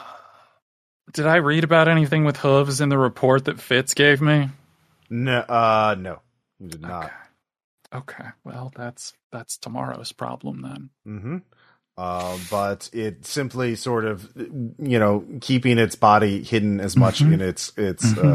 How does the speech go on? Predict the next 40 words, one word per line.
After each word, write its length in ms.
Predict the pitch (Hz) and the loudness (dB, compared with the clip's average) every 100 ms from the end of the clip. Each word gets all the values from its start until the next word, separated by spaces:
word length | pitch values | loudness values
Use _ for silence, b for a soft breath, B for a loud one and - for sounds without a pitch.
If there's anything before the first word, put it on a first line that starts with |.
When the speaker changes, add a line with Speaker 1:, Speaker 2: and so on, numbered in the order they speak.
| 78 | 2
Speaker 2:
uh, 20 | - | -8
cloak 380 | - 110 101 101 | 0 2 2 0
as 100 | 98 | -4
possible, 400 | 98 98 - 107 B B - | -2 -2 -2 -6 B B 0
sort 200 | 131 120 | 4 6
of 60 | |
motions 340 | 101 107 110 104 | 6 4 4 0
for 80 | 101 | 0
you 200 | 95 90 | -2 -4
to 180 | - | -8
put 180 | - 113 | -2 -2
the 60 | 85 | 2
body 420 | 95 92 92 87 | 4 4 2 -2
inside 480 | 95 90 92 85 78 | -4 0 0 0 -4
the 80 | 82 | -8
tunnel. 380 | 82 67 65 B B B - | -10 -12 -16 B B B -4
Uh, 280 | 101 92 90 90 | 0 2 2 4
Ryan 320 | 104 104 104 | 6 6 2
and, 300 | 101 95 - | 0 -4 -2
uh, 320 | 95 92 90 | 0 2 2
Jurgen, 480 | 120 123 120 117 117 | 4 4 4 2 2
you, 100 | 110 | 0
you 240 | 113 110 | 2 0
put 220 | 101 120 117 | 0 0 2
the 80 | |
body 380 | 98 104 104 104 | 4 4 4 2
in 100 | 98 | 0
there. 320 | 95 98 95 92 | 0 0 0 -4
It 120 | 107 90 | -8 -10
is, 160 | 85 - | -10 -14
is 120 | 87 | -14
a 60 | 82 | -8
very 320 | 98 104 98 | -2 -2 -2
big 200 | 95 90 | -4 -6
boy. 360 | 95 90 90 87 - | -4 -2 -4 -6 -6
Uh, 380 | 90 82 85 - B B B | -6 -6 -8 -12 B B B
and 160 | 92 92 | -4 -2
it 120 | 92 | 0
says, 460 | - 98 92 - - | 0 2 0 -2 -4
uh, 420 | 98 90 87 92 | -2 2 2 2